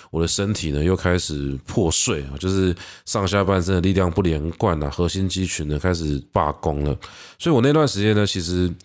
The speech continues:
都没有在健力，就是肌力上面去突破，我都是在柔软度上面不断的去想办法改善自己的，呃，种种的角度啊，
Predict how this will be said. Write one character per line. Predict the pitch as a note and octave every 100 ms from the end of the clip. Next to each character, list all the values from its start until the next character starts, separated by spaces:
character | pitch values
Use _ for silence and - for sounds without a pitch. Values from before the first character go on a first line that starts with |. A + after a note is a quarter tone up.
| - - _
都 | B2 A#2
没 | A2+
有 | F2 D2+
在 | - G#2 F2+ D#2+ D2+ - _ _ _ _
健 | - B2 E2+ F2+
力， | G#2 E2
就 | - F#2+
是 | F#2+
肌 | F2 G#2+ A#2
力 | A2
上 | G2 F#2
面 | F2+
去 | F2
突 | F2 D#2 C#2+
破， | - D#2+ C#2 -
我 | G2
都 | C#3
是 | B2+ B2+
在 | A2+ A2+
柔 | F2 F2
软 | G#2 F2
度 | D2+ F#2
上 | F#2 F2
面 | F2+
不 | -
断 | E2 G2 E2+
的 | D2+
去 | D2+ - F2 D#2 - - - _
想 | - E2
办 | E2 G2+
法 | D#2+
改 | D2+ D2+ D2
善 | F2+ G2
自 | E2 F2+
己 | - D2+
的， | - C#2+ C#2+ C#2+ - - - _ _
呃， | D2+ D2
种 | - D#2+
种 | F2+ D#2+
的 | D2 C#2+
角 | - C#2+ C#2+
度 | - G#2+ E2+
啊， | D2+